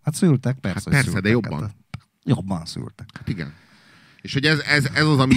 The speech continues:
Speaker 2: kétszáz év alatt, meg háromszáz év alatt így felborít egy társadalmat. Egyszerűen.
Speaker 1: Ők többen lettek.
Speaker 2: Többen lettek.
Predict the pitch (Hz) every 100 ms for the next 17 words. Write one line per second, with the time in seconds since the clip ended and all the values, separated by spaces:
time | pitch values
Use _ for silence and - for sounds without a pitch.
0 | 117 151 135 143 127 123 117 123 143 -
1 | 110 - 120 123 107 98 101 107 117 127
2 | 127 160 113 87 90 95 98 107 98 90
3 | 76 58 53 - - _ _ _ _ _
4 | _ _ _ _ _ _ _ _ _ -
5 | - 107 110 123 69 - _ _ _ _
6 | _ _ _ _ _ _ _ _ _ _
7 | - 196 247 - 131 110 110 117 76 -
8 | - - - 127 98 104 101 - - -